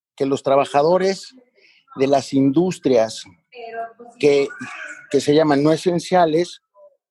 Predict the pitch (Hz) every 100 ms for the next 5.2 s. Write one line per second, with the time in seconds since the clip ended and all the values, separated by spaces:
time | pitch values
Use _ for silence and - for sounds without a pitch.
0 | - 160 175 143 127 127 123 117 113 104
1 | 104 - - - 117 107 110 101 - 131
2 | 131 - 139 120 113 107 101 - - _
3 | _ _ _ - 123 107 107 104 104 101
4 | _ _ _ _ _ _ _ _ - 92
5 | 85